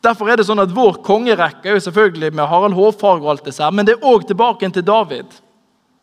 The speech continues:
Salomo. Bibelen er blitt vår bok. Abraham er blitt vår far.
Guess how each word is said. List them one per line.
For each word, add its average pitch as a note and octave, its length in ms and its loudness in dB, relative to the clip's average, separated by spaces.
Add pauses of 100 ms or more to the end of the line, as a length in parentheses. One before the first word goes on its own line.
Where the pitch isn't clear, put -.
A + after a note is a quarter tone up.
(1500)
Salomo. D3+ 640 -2 (2250)
Bibelen E3+ 640 0
er D#3+ 80 -4
blitt E3 180 -6
vår D#3 380 0
bok. G#3 460 -14 (1700)
Abraham E3+ 520 0
er D#3 80 -6
blitt F3 240 -6
vår D#3 420 -2
far. B2+ 400 -8